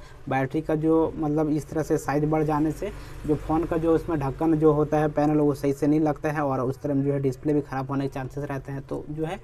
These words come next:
जब इस तरह से हो जाते हैं तो ये बैटरी जो हमें चेंज करना पड़ता है। तो इस तरह से हो गया। यहाँ पे ये आपको मतलब यहाँ पे जो तो ये आपने देखा कि जो कौन सा बैटरी पूरी तरीक़ा से ख़राब हो गया और किस तरह का बैटरी रिपेयर नहीं हुआ।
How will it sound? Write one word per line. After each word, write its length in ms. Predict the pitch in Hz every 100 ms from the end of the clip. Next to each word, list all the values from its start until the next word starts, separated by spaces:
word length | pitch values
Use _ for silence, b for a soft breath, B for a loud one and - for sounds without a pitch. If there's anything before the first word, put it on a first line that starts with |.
| B -
जब 80 | 147
इस 180 | 147 -
तरह 100 | 165
से 140 | -
हो 160 | 147 151
जाते 300 | 156 151 156
हैं 100 | 165
तो 100 | 151
ये 60 | 139
बैटरी 300 | 131 127 143
जो 120 | 143
हमें 160 | 135
चेंज 240 | 131 143 143
करना 220 | 139 147
पड़ता 300 | 143 147 156
है। 140 | 165 226 B B -
तो 60 |
इस 160 | 143 143
तरह 120 | 160
से 120 | 156 160
हो 140 | 160
गया। 200 | 165 214 - B B - -
यहाँ 160 | 165 185
पे 180 | 202 202 - - - 151
ये 160 | 175
आपको 480 | 196 180 - 190 190
मतलब 420 | 185 175 165 180 180 - 156
यहाँ 280 | 151 156
पे 140 | 165 175
जो 160 | 170 170
तो 140 | 180
ये 220 | 147 160 170
आपने 280 | 156 175
देखा 260 | 160 156 170
कि 180 | 147 160
जो 160 | 147 160
कौन 240 | 160 156
सा 120 | 156 160
बैटरी 300 | 151 147 160
पूरी 240 | - 156 151
तरीक़ा 340 | 156 143 151
से 140 | 135 139
ख़राब 280 | 143 143 -
हो 80 | 147
गया 240 | 147 147
और 180 | 135 135
किस 140 | 151 139
तरह 100 | 143
का 100 | 139
बैटरी 240 | 135 131
रिपेयर 300 | 139 135 143
नहीं 180 | 139 147
हुआ। 220 | 143 151